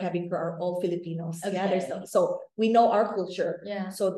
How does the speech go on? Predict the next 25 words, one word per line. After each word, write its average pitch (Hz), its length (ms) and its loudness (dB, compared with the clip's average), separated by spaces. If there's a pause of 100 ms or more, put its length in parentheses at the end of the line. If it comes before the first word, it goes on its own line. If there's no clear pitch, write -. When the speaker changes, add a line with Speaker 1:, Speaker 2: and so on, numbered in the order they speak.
Speaker 1:
if 196 160 -6
they're, 190 480 2
you 190 160 0
know, 170 80 2
we 226 160 4
know 240 160 6
how 247 160 0
to 214 80 -4
serve 190 240 -2
our 185 180 0
own 202 160 -2
people. 165 560 -10
Speaker 2:
Yes, 196 380 -4
Speaker 1:
But 196 240 0
Speaker 2:
right. 196 80 -2
Speaker 1:
working 240 380 2 (100)
for 202 320 2
an 190 260 -4
international 185 840 -2
airline, 185 320 0
especially 202 680 -2
in 185 140 -2
the 185 80 2
Middle 180 320 0
East, 190 400 -4